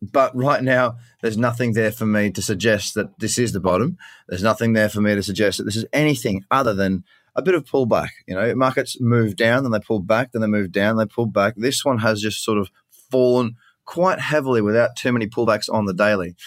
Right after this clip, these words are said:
So it will be interesting to see how this plays out if we hold. Now, if I look on the four-hour time frames and the eight-hour time frame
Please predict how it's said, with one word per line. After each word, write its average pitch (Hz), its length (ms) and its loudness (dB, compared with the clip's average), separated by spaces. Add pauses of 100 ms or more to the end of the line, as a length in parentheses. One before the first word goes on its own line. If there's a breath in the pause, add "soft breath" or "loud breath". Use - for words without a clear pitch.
(240 loud breath)
So 160 200 2
it 147 40 0
will 175 180 2
be 254 80 0
interesting 135 280 0
to 107 60 -2
see 107 320 0 (160)
how 131 260 0
this 123 240 -2
plays 95 340 0
out 104 220 -2 (240)
if 190 260 -2
we 214 120 0
hold. 143 640 0 (500 loud breath)
Now, 127 120 0
if 127 100 -4
I 180 60 4
look 180 120 4
on 151 80 0
the 120 60 0
four-hour 127 720 4
time 120 320 0
frames 117 400 -2
and 107 80 -4
the 104 120 -4
eight-hour 113 380 2
time 92 320 -4
frame 90 380 -6